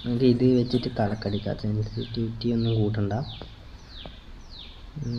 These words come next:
നമുക്കൊരു ഈ ഒരു വീട് guys ഇത് ഇട്ടോക്കാം. എനിക്ക് എനക്ക് ഒന്ന് ഗ്രാനി അമ്മച്ചി ഇപ്പവും വരുന്നതായിരിക്കും. അപ്പൊ നമുക്ക് നേരെ അടിയിൽ വിളിച്ചേക്കാം. നേരത്തെ guys അങ്ങനെ തൊട്ട്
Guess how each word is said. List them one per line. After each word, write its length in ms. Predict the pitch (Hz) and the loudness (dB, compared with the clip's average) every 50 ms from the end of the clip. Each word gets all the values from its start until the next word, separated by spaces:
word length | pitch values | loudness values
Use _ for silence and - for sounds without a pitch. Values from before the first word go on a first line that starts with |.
| 120 | -2
നമുക്കൊരു 400 | 120 120 113 120 120 123 117 120 117 113 | -4 -4 -4 -4 -2 -2 0 2 2 4
ഈ 40 | 113 117 | 4 4
ഒരു 100 | 113 113 113 110 | 4 4 4 4
വീട് 260 | 107 107 107 107 107 - - - - - - - - - - - - - - - 120 113 113 110 113 110 110 113 113 113 117 117 123 110 | 4 4 4 2 0 -2 -4 -8 -10 -14 -16 -16 -14 -14 -14 -14 -14 -12 -8 -6 -4 -4 -4 -4 -2 -2 -2 0 0 -2 -2 -2 0 2
guys 220 | 107 107 - - 117 | 2 2 2 0 0
ഇത് 100 | 110 113 113 110 113 | 2 4 4 4 4
ഇട്ടോക്കാം. 460 | 110 113 107 107 101 - - 110 123 147 - - - - - - - - - - - - - - - - - - - - - - - - | 2 2 2 0 0 2 2 0 0 0 -2 -6 -8 -10 -12 -12 -12 -12 -14 -14 -14 -14 -14 -14 -14 -12 -14 -14 -14 -14 -14 -12 -8 -4
എനിക്ക് 200 | 117 117 117 127 123 | -4 -2 0 2 2
എനക്ക് 200 | 120 110 - 139 139 | 2 4 4 6 6
ഒന്ന് 140 | 135 139 147 151 131 | 6 8 6 6 8
ഗ്രാനി 260 | 123 117 110 110 120 123 | 6 8 8 8 8 8
അമ്മച്ചി 340 | 127 123 117 117 117 117 120 117 | 8 8 6 4 4 4 2 2
ഇപ്പവും 280 | 110 117 110 113 120 120 117 | 2 2 2 2 4 6 6
വരുന്നതായിരിക്കും. 760 | 107 104 104 107 107 110 107 107 101 98 101 104 - - - - 175 | 6 6 4 4 4 4 6 6 4 4 2 0 -4 -8 -10 -8 -8
അപ്പൊ 120 | 170 - - 113 | -8 -4 -2 -2
നമുക്ക് 200 | 113 113 113 131 123 | 0 2 2 4 4
നേരെ 180 | 113 113 113 113 107 | 6 6 8 6 6
അടിയിൽ 220 | 98 104 101 104 107 101 | 6 4 2 2 2 2
വിളിച്ചേക്കാം. 380 | 98 104 - - 95 - - - - - - - - - | 2 0 -2 -4 -4 -4 -4 -6 -8 -10 -12 -12 -8 -2
നേരത്തെ 240 | - 127 123 160 156 151 156 | 0 4 6 8 8 8 8
guys 240 | 147 160 165 151 147 120 131 | 8 6 6 6 6 4 6
അങ്ങനെ 260 | 135 135 139 143 127 - - - - | 6 6 6 6 6 4 2 4 6
തൊട്ട് 300 | 131 123 123 123 - 120 | 6 6 6 4 2 2